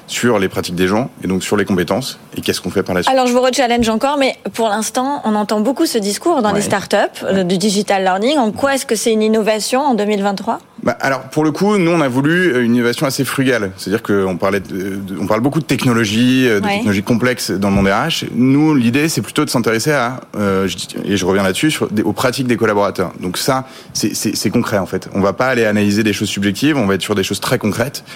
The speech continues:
Speaker 1: Qu'est-ce que je fais ou qu'est-ce que je fais pas au quotidien ? Ça, on le lie à des compétences. Euh, et l'idée, c'est de se dire, euh,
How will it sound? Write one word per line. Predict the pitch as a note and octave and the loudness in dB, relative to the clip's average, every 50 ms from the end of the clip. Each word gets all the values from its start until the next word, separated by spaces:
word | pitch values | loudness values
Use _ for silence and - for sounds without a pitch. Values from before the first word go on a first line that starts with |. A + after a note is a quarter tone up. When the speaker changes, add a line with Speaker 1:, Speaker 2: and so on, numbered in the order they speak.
| - - - - - - - | -20 -20 -20 -20 -14 -6 -2
Speaker 1:
Qu'est-ce | C3 A#2 - | -2 0 0
que | - A2 | 0 -2
je | - | -2
fais | - - A#2+ A#2 | 0 0 2 2
ou | A2 | 0
qu'est-ce | F2+ - A2+ G#2 - | 0 -2 -4 -2 -2
que | G#2+ | -2
je | - - | -2 -2
fais | - F#2+ | 0 0
pas | G#2+ G2+ | 0 0
au | F2+ | 0
quotidien ? | F#2+ F2+ - F#2+ F#2+ F#2+ A2 D#3 D#3+ - - - | -2 -4 -2 -2 0 0 -2 -2 -6 -12 -18 -12
Ça, | - - - A#2 | -8 -4 0 0
on | A2 G#2 | 2 2
le | G#2 | 2
lie | G2+ G#2 G2+ | 2 2 2
à | |
des | F#2+ F#2+ | 2 0
compétences. | F2 F#2+ F2 F#2+ F2 A#2+ B2+ - - - - - - - - - - - | 0 0 0 0 0 0 -2 -4 -4 -8 -12 -14 -18 -18 -18 -8 -4 0
Euh, | G#2 G#2 G2+ G2 G2 F#2 - - - | 0 2 4 2 2 2 0 -2 -2
et | A2 | 0
l'idée, | G#2 G#2+ A2+ B2+ D3 E3 | 0 2 2 2 2 0
c'est | - - A#2 | 0 -4 -4
de | - | -2
se | - A#2 | -2 0
dire, | A2+ A#2+ C#3+ D#3+ D3+ C#3+ - - - - - - | 2 2 2 2 2 0 -4 -6 -12 -16 -6 -2
euh, | - G2+ G2+ F#2+ F#2+ F#2+ F2 | 0 0 2 2 0 0 -2